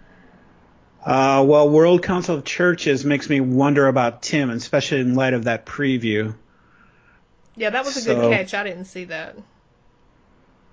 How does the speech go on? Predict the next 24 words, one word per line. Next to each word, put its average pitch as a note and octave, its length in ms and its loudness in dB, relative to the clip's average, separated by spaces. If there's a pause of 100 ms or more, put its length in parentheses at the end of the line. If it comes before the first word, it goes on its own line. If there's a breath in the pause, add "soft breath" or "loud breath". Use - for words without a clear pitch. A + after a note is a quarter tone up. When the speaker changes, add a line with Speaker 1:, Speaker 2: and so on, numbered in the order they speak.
(220)
Speaker 1:
I B2 120 0
don't A#2 200 2
know. A2+ 400 0
Maybe C3+ 260 4
he's C3 220 2
gonna D3 240 2
go B2+ 180 2
somewhere A2 760 -4
and B2+ 180 -4
get A#2 300 0
reassigned A2+ 720 -2
somewhere. A2+ 480 -4 (280 loud breath)
But D#3+ 120 2
I E3 100 4
don't, G3+ 180 0
I E3+ 80 4
wouldn't G3+ 260 4
be D#3 80 -2
comfortable C#3+ 480 -6
with B2+ 260 -8
him C#3+ 200 -4
being C3 200 0
reassigned B2 600 -2
anywhere A2+ 640 -2